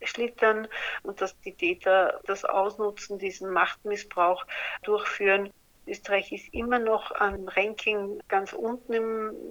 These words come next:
was die Ge-, Gehaltsschere, Gender Pay Gap anbelangt.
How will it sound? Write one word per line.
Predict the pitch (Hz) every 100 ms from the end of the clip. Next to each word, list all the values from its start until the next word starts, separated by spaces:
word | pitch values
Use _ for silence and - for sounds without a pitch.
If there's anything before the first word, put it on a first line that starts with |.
| 233
was | 214 214 - _
die | 208 202 202
Ge-, | 190 185 - -
Gehaltsschere, | 196 190 202 - 208 208 220 214
Gender | - 196 202 214 214
Pay | 208 196 202
Gap | 208 208 202
anbelangt. | 196 196 208 202 214